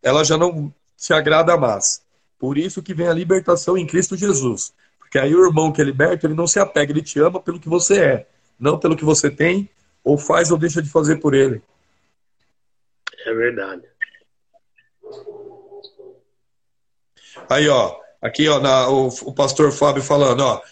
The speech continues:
Speaker 1: "Meu irmão, é por isso que temos que ter caráter de Cristo."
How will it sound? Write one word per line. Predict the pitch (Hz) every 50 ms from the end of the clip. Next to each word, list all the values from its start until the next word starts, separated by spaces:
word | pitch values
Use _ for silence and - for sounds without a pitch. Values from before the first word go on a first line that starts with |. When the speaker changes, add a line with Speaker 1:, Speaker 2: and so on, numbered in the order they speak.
| _ _ _ _ _ _ _
Speaker 1:
"Meu | 139 143 156
irmão, | 156 156 175 190 175 156
é | 147
por | 147 - 156 156
isso | 160 165 - 196
que | 160 -
temos | - - 180 180 180 185 190 -
que | - 180
ter | 160 - 170 175 170
caráter | 170 175 170 165 165 160 165 165 185 180
de | 165 196
Cristo." | - - 185 190 208 202 - - - - -